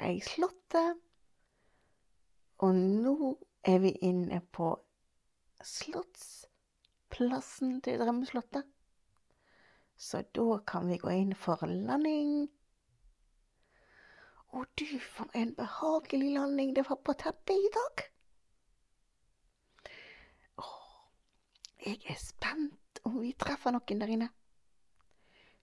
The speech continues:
Husker du om vi traff sist gang som viste oss soverommet? Det må jo være noen andre som er der også.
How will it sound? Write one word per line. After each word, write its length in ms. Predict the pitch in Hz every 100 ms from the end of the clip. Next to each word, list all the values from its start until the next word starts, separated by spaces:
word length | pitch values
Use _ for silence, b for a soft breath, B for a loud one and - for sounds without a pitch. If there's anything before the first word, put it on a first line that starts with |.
| -
Husker 400 | 208 - - 233
du 80 | 220 196
om 160 | 196
vi 80 | 180
traff 320 | - 202 - -
sist 320 | - 202 202
gang 160 | - 180
som 160 | 180 170
viste 320 | 185 - 196
oss 80 | -
soverommet? 480 | 190 208 208 202 202 _ _ _ _ _ _ _ _ b b b b b _ -
Det 60 |
må 80 | 180
jo 60 | 180
være 160 | 170 180
noen 200 | - 185
andre 180 | 180 202
som 160 | -
er 80 | 143
der 140 | 135 196
også. 160 | 196